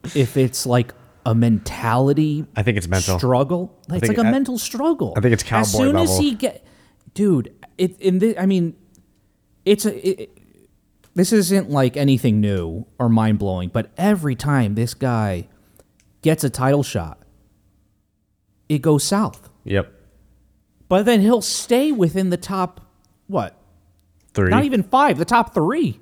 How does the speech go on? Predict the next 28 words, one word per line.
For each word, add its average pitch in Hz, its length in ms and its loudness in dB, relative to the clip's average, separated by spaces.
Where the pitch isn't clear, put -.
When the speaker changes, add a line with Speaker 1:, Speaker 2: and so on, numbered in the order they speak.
Speaker 2:
Yeah. 85 280 -4
'Cause 113 120 2
he'll 131 140 2
murk 120 380 2
everybody 127 400 2
else. - 400 -4
Speaker 1:
Right. 135 480 0
But 165 160 -4
it's 170 240 -4
like, 180 400 -4
no 180 220 2
matter, 214 360 4
but, 196 380 -6
and 175 100 -6
here's 202 260 -4
the 185 120 -4
amazing 202 420 -2
thing, 123 180 -4
though. 104 100 -4
It's 107 140 -6
like, 131 100 -6
no 165 80 -2
matter 175 280 0
who 214 340 0
the 180 100 0
current 196 380 0
champion 160 560 0
is, 110 340 0